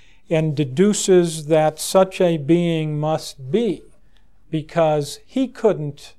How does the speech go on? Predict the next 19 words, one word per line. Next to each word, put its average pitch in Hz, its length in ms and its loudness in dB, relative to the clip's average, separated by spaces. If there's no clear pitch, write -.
have 147 240 -4
produced 139 560 -4
that 135 220 -2
idea 131 640 -4
because 160 520 0
he's 202 300 -2
imperfect 165 840 0
and 147 200 -2
limited. 147 440 -6
Subsequent 220 800 -2
philosophers 165 920 -2
have 143 240 -8
shown 156 480 -6
what 165 160 2
a 160 80 2
poor 160 420 0
argument 135 640 -4
it 131 120 -6
is. 123 400 -12